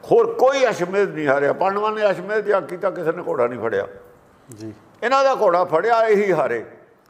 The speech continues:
Speaker 2: ਜੀ ਬਾਪੂ।
Speaker 1: ਰਾਮਚੰਦਰ ਇਹ ਹਾਰਿਆ। ਜਿਹਨੇ ਹਰਾਇਆ ਉਹਦਾ ਨਾਂ ਨਹੀਂ, ਜਿਹੜਾ ਹਾਰ ਗਿਆ ਉਹਨੂੰ ਰੱਬ ਮੰਨਦੇ ਨੇ, ਉਹਦੇ ਮੰਦਰ ਬਣਾਈ ਬੈਠੇ ਨੇ। ਜਿਹਨੇ ਹਰਾਇਆ ਉਹ ਵੱਡਾ ਹੋਇਆ ਕਿ ਜਿਹੜਾ ਹਾਰਿਆ ਉਹ ਵੱਡਾ ਹੋਇਆ?
Speaker 2: ਵੇਦ ਵੱਡਾ ਹੋਇਆ, ਉਹਨੇ ਹਰਾਇਆ।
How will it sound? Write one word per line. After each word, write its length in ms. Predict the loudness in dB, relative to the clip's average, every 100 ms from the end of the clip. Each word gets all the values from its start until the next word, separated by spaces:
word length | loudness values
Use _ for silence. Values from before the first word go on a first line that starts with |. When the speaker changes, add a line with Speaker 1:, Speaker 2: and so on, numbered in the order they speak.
| _ _ _ _ -20
Speaker 2:
ਜੀ 140 | -20
ਬਾਪੂ। 380 | -20 _ -8 -4
Speaker 1:
ਰਾਮਚੰਦਰ 540 | -4 -4 -6 -4 0
ਇਹ 120 | 0 2
ਹਾਰਿਆ। 400 | 0 0 -4 -8 -18 -20 _ _ _ -12
ਜਿਹਨੇ 220 | -6 -2
ਹਰਾਇਆ 500 | 0 2 2 4 2
ਉਹਦਾ 220 | 2 0
ਨਾਂ 240 | 0 -6
ਨਹੀਂ, 160 | -6 -6
ਜਿਹੜਾ 200 | -2 -2
ਹਾਰ 260 | 0 -2 0
ਗਿਆ 160 | -2
ਉਹਨੂੰ 340 | -4 -6 -14 -8 -4
ਰੱਬ 300 | -2 -4 -10
ਮੰਨਦੇ 260 | -12 -14
ਨੇ, 100 | -14 -20 _ _ _ _ _ _ _ _ _ _ _ _ -2
ਉਹਦੇ 140 | 0
ਮੰਦਰ 300 | -2 -2 -2
ਬਣਾਈ 240 | -2 -6
ਬੈਠੇ 300 | -4 -6 -8
ਨੇ। 80 | -16 -18 -20 -10
ਜਿਹਨੇ 200 | -4 0
ਹਰਾਇਆ 360 | 2 2 2 2
ਉਹ 160 | 2
ਵੱਡਾ 240 | 0 2 2
ਹੋਇਆ 200 | 4 2
ਕਿ 140 | -2
ਜਿਹੜਾ 260 | -4 -2 0
ਹਾਰਿਆ 260 | 2 2
ਉਹ 100 | 0
ਵੱਡਾ 220 | -2 -2 -4
ਹੋਇਆ? 240 | -4 -12 -20 _ _ _ _ _ _ _
Speaker 2:
ਵੇਦ 320 | -12 -12 -8
ਵੱਡਾ 240 | -10 -6 -6
ਹੋਇਆ, 200 | -6 -6
ਉਹਨੇ 200 | -6 -4
ਹਰਾਇਆ। 400 | -4 -4 -6